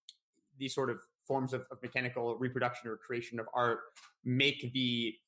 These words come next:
demystify the artistic creation process for the, the watcher or the consumer, right? If, if you know a lot about theater,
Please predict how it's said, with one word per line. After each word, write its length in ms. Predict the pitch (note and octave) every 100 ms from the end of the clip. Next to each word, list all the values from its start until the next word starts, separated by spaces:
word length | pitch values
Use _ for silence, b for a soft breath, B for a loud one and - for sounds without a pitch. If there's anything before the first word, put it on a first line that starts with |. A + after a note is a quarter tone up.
| -
demystify 840 | F#3 D#3+ E3 E3 D3 C3+ B2 A#2+ A#2
the 240 | B2 A#2+
artistic 500 | C3 B2+ D3+ C#3+ C3+
creation 520 | - B2 A2+ A#2+ A2+ G2+
process 580 | A#2+ A2 - G#2 - -
for 400 | C3 A#2 G#2+ G#2+ A2+
the, 360 | A2+ G#2+ G#2 G#2 G#2+
the 80 | A2+
watcher 400 | A2 A2+ - A2
or 40 |
the 60 | G2+
consumer, 480 | G#2 - G#2+ G2+
right? 260 | G#2 A#2+ C3+ - B B _
If, 220 | - D3+ - D#3+
if 200 | C#3+ C3
you 220 | C#3+ D#3
know 320 | C3+ C#3+ D3
a 40 |
lot 180 | C#3 C3+
about 240 | B2+ A2+ -
theater, 400 | C#3 A2+ G#2